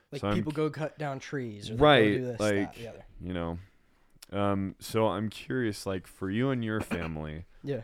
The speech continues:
Speaker 2: what are those things that's like, I'm not saying it wouldn't be Christmas without it, but, like, are things that you do every year?
Speaker 1: Yeah.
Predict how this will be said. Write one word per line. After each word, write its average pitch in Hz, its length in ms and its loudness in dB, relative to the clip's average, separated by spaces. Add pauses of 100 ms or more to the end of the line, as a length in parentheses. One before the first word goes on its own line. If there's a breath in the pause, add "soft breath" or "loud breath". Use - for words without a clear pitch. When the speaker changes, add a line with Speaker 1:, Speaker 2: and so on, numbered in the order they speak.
Speaker 2:
what 101 480 2
are 107 220 4
those 98 300 0
things 92 320 -6
that's 90 240 -8
like, 90 320 2
I'm 131 180 0
not 143 260 0
saying 135 220 0
it 113 120 -2
wouldn't 107 240 -2
be 90 100 -4
Christmas 95 560 -6
without 87 340 -2
it, 104 160 0
but, 87 220 -2
like, 85 200 -6
are 78 280 -2 (460)
things 110 280 -4
that - 160 -8
you 87 100 -10
do 85 240 -6 (160)
every 82 360 -6
year? 69 380 -14 (360)
Speaker 1:
Yeah. 120 220 -10